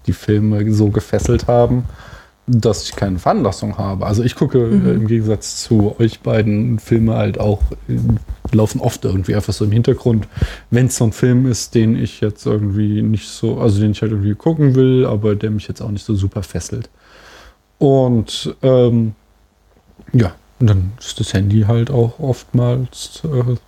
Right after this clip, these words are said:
Speaker 1: ganz gut, um mich über irgendwie schlechte Phasen des Films hinweg zu
Speaker 2: <laughs>
Speaker 1: trösten.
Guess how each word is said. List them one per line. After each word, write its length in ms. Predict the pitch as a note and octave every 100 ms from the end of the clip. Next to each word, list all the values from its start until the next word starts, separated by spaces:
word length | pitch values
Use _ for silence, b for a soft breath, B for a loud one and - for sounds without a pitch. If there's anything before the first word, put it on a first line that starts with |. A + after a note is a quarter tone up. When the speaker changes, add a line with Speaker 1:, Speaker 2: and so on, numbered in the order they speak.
| _ _
Speaker 1:
ganz 280 | A#2+ - -
gut, 220 | C3+ B2
um 140 | C3
mich 160 | A#2+ -
über 220 | B2+ B2+
irgendwie 260 | A#2 A#2 A#2+
schlechte 380 | - A#2+ -
Phasen 440 | - - A#2 A#2 A#2+
des 140 | A#2
Films 300 | - C3 A#2+
hinweg 320 | C3 C#3 G#3 G#3+
zu 120 | G#3+
Speaker 2:
<laughs> 40 |
Speaker 1:
trösten. 580 | A3 A3 A2 - - F#2